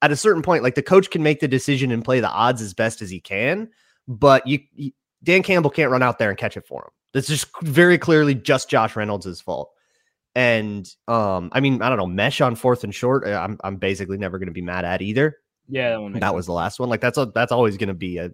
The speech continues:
Speaker 1: a nice staple play call when you need, like, three yards. Uh,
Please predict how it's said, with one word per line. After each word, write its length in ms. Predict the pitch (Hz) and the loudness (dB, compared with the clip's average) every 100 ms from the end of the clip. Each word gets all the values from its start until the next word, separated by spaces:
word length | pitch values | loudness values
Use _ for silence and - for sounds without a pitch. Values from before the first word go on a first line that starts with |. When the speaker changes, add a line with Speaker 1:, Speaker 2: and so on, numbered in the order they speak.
| - | -14
Speaker 1:
a 80 | 95 | -10
nice 300 | 107 110 - | -6 -6 -8
staple 360 | - 117 110 | -6 -6 -6
play 220 | 101 - - | -8 -6 -6
call 240 | 95 95 | -4 -4
when 100 | 90 | -6
you 100 | 98 | -8
need, 300 | 98 110 98 | -8 -8 -8
like, 200 | 92 85 | -12 -14
three 180 | - 95 | -14 -8
yards. 380 | 95 90 - _ _ _ _ _ _ _ _ _ | -8 -8 -12 _ _ _ _ _ _ _ _ _
Uh, 340 | 107 95 87 | -2 0 0